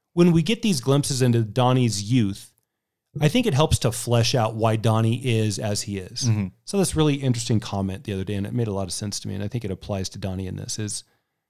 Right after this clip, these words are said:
Speaker 1: when you enter the world, you look like your parents.
Speaker 2: Mm.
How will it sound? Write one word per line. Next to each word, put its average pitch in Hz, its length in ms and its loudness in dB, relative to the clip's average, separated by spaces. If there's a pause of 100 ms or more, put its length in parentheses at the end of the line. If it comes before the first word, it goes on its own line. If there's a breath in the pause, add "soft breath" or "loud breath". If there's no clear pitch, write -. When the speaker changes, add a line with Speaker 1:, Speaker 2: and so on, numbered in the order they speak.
(300)
Speaker 1:
when 139 160 4
you 151 160 6
enter 156 220 6
the 131 80 4
world, 104 480 0 (1000)
you 120 140 2
look 110 180 2
like 98 160 -4
your 95 80 -8
parents. - 520 -4
Speaker 2:
Mm. 104 180 -4